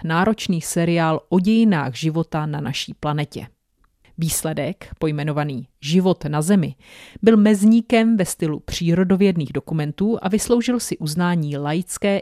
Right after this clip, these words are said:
i odborné veřejnosti. Attenborough se tedy pustil do dalších seriálů a dokumentů.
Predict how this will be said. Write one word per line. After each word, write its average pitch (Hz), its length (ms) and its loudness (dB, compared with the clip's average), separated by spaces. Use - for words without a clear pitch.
i 254 160 -2
odborné 165 560 0
veřejnosti. 151 680 -2
Attenborough 254 600 6
se - 280 -2
tedy 170 220 -2
pustil 170 460 -2
do 165 160 2
dalších 160 460 2
seriálů 143 680 -4
a 147 60 0
dokumentů. 147 580 -4